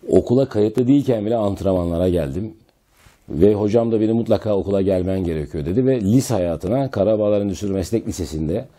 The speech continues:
handbol için başladım. Yani handbolla eğitim aynı anda başladı benim için. Hocam bana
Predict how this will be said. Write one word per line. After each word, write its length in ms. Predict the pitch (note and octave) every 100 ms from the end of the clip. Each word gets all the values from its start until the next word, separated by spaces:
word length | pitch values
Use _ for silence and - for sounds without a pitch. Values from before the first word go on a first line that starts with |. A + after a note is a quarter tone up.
| _
handbol 480 | - D3 D#3 - G2
için 260 | E2 F2 D2+
başladım. 380 | C#2+ - C2 C2+
Yani 220 | F2 F2+
handbolla 500 | F2 C3+ B2+ C3 B2
eğitim 500 | G#2 G#2+ G2 A#2 C3 - _ _ _ -
aynı 300 | G2+ A2+ G#2
anda 180 | G2+ G2
başladı 360 | F2+ - C#2 C#2
benim 120 | C#2
için. 280 | - C3+ B2 _ - - - - - - -
Hocam 340 | - C3+ D3+ D3+
bana 340 | D3 D3+ D3